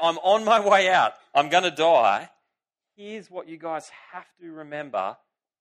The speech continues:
as I leave you. Here's what matters most. Listen to this stuff, and you will stick it out as a Christian. Miss this stuff,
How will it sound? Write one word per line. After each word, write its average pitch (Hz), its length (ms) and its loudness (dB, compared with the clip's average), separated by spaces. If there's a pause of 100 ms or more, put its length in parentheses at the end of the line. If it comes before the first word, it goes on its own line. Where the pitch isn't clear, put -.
as 127 160 -12
I 131 80 0
leave 123 320 -6
you. 92 160 -20 (1120)
Here's 180 400 -12 (240)
what 160 200 -4
matters 110 520 -8 (360)
most. 123 540 -4 (300)
Listen 214 420 -6
to 185 80 -8
this 180 220 -8
stuff, 101 420 -6 (920)
and 127 120 -20
you 139 120 -18
will 170 340 -6
stick - 320 -12
it 156 80 -6
out 135 240 0
as 123 160 -10
a 117 60 -18
Christian. - 480 -18 (1080)
Miss 196 300 -14
this 120 160 -20
stuff, - 420 -12